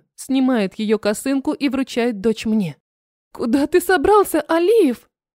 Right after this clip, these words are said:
Голос срывается. «Ждите здесь». «Куда ты, Руслан? Сейчас приедут спасатели». «Они не успеют», говорит он, увеличивая шаг. «Алиев, мать твою!» кричу ему в спину. «Ты ведь не Бэтмен какой-нибудь!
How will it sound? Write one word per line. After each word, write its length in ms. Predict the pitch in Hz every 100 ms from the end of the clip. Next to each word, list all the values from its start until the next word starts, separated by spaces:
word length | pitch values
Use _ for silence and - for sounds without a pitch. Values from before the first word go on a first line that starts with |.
| _
Голос 440 | 220 208 302 262 -
срывается. 680 | 285 294 262 156 - 165 - _ _ _ -
«Ждите 540 | 151 147 151 160 170
здесь». 420 | 156 185 156 - - _ _ _ _ _ _ _
«Куда 400 | - 349 240 285
ты, 140 | 262 294
Руслан? 520 | 349 - 339 302 262 - _ _ _
Сейчас 460 | - 233 285 294
приедут 420 | - 302 320 269
спасатели». 760 | - 320 - 403 359 240 208 175 - _ _ _ _ _ _
«Они 300 | - 175 170
не 120 | 151
успеют», 560 | 170 - 214 156 143 - _ _ _
говорит 460 | 220 208 220 220 269
он, 140 | 269
увеличивая 600 | 240 226 254 - 226 254
шаг. 360 | 269 247 180 _ _ _ _ _ _ _ _ _ _
«Алиев, 500 | 311 294 349 311 285
мать 320 | 339 415 349
твою!» 480 | - 370 294 277 - _ _
кричу 320 | - 190 - 208
ему 260 | 190 196
в 40 | 214
спину. 460 | - 240 175 135 _ _ _ _
«Ты 160 | - 294
ведь 200 | 262 277
не 140 | 294
Бэтмен 440 | 254 349 349 302
какой-нибудь! 800 | 277 330 381 320 302 247 285 -